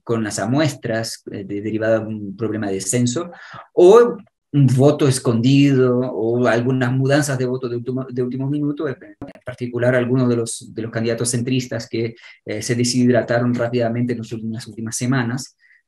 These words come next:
eh, pero mismo así es una sorpresa grande, eh, la, es un nivel de votación. Eso muestra efectivamente una capacidad, eh, eh, de resiliencia muy alta, eh, que a pesar de los pesares, a pesar de una gestión catastrófica de la,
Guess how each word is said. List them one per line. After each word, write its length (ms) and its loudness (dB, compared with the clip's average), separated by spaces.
eh, 360 0
pero 120 2
mismo 220 0
así 260 0
es 160 0
una 180 -2
sorpresa 500 -2
grande, 520 2
eh, 600 -4
la, 220 -4
es 260 -4
un 80 2
nivel 140 4
de 60 4
votación. 560 2
Eso 220 6
muestra 260 6
efectivamente 680 4
una 180 0
capacidad, 840 0
eh, 380 -4
eh, 260 0
de 100 0
resiliencia 640 4
muy 160 -2
alta, 400 0
eh, 400 -2
que 80 2
a 140 0
pesar 280 4
de 100 4
los 160 2
pesares, 680 -2
a 100 -6
pesar 280 2
de 80 4
una 180 2
gestión 400 -4
catastrófica 800 -4
de 160 -6
la, 360 -4